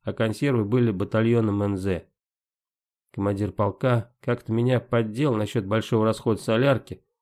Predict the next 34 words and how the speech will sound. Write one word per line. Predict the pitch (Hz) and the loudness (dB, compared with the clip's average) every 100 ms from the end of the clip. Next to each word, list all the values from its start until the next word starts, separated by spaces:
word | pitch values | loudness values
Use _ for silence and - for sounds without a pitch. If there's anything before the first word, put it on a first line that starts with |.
| _ _ | _ _
но | 139 139 | -2 -2
сделал | 107 143 131 104 | 0 2 2 2
это | 117 | 0
не | 117 | -2
строго, | - 147 165 98 | 0 2 2 2
как | - - 90 | -2 -4 -4
бы | 92 | -4
шутя. | 123 113 131 92 - _ _ _ _ _ _ - | -4 -2 0 0 -4 _ _ _ _ _ _ -6
После | 151 - 120 | -4 -2 -2
этого | 131 127 107 | 0 0 -2
я | 107 117 | 2 2
умерил | 110 117 123 107 | 2 2 2 2
аппетит, | 101 - 110 - 147 - - _ | 0 -2 -4 0 0 0 -10 _
но | - 117 | -6 -6
всё | - 113 | -2 0
равно | 113 117 117 | 2 2 2
было | 95 98 | 2 0
нормально. | 92 98 98 92 82 78 _ _ _ _ _ _ _ _ _ _ | 0 0 0 -2 -4 -10 _ _ _ _ _ _ _ _ _ _
В | - | -4
один | 104 170 | 0 2
из | 135 110 | 2 2
дней | 156 160 | 2 2
в | |
батальон | 117 110 123 139 147 | 0 0 0 2 0
приехали | 123 120 131 127 117 | 0 0 0 0 -2
женщины | 110 139 127 - 107 | 0 0 0 -2 -4
из | |
комитета | - 107 107 120 101 | -2 -2 0 -2 -2
солдатских | 110 104 117 - - | -2 2 0 0 -4
матерей. | 104 - 120 110 90 - _ _ _ _ | -4 0 0 0 -2 -8 _ _ _ _
Привезли | - 156 151 165 | 2 4 6 4
их | 120 | 4
из | 120 - | 2 2
полка. | 127 135 - 104 - | 2 2 2 0 0